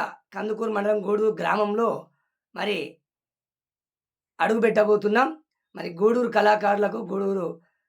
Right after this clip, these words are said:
భక్త సమాజానికి కూడా మరి నా యొక్క శుభాభినందనలు తెలియజేసుకుంటూ రేపు నేను అక్కడ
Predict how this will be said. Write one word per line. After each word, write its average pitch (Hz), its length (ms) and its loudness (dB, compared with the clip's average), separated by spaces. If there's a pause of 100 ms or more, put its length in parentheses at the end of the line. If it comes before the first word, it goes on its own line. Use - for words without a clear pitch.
(100)
భక్త 196 300 -2
సమాజానికి 196 600 0
కూడా 190 180 2 (540)
మరి 170 240 -6 (600)
నా 170 180 -6
యొక్క 180 200 -4 (1600)
శుభాభినందనలు 214 640 2
తెలియజేసుకుంటూ 190 600 0 (160)
రేపు 214 260 6
నేను 185 140 -2
అక్కడ 160 160 -8